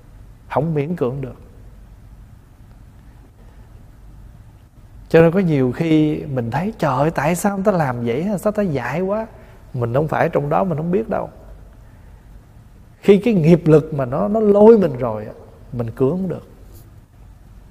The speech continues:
Pháp Hòa ví dụ, có những người á,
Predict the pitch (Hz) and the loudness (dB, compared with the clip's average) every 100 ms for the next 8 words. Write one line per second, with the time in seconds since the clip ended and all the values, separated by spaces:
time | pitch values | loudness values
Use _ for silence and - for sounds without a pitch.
0 | - - - - - - - - - - | -20 -20 -20 -20 -20 -20 -20 -20 -20 -20
1 | - - - - - - - - - - | -20 -20 -20 -20 -20 -20 -20 -20 -4 2
2 | 180 135 139 190 143 107 - - - - | 4 4 4 2 2 -2 -8 -12 -20 -20
3 | - - - - - - - - - - | -20 -20 -20 -20 -20 -20 -20 -20 -20 -20
4 | - - - - - 196 160 151 160 135 | -20 -20 -20 -8 2 4 4 2 2 4
5 | 113 110 | 2 0